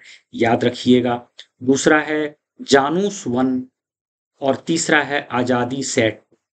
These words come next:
इस तीनों सैटेलाइट को याद रखिएगा, जो कि एसएसएलवी डी टू के द्वारा launch किया गया। और please understand, इसको कहाँ रखा गया? तो पृथ्वी की निचली कक्षा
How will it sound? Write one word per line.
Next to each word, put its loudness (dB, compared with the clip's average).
इस -12
तीनों 4
सैटेलाइट 0
को 0
याद 0
रखिएगा, 0
जो 0
कि -6
एसएसएलवी -2
डी -6
टू 0
के 4
द्वारा 2
launch -2
किया 0
गया। -2
और -12
please 6
understand, 0
इसको -2
कहाँ 0
रखा -2
गया? 2
तो -6
पृथ्वी 0
की 0
निचली -2
कक्षा -2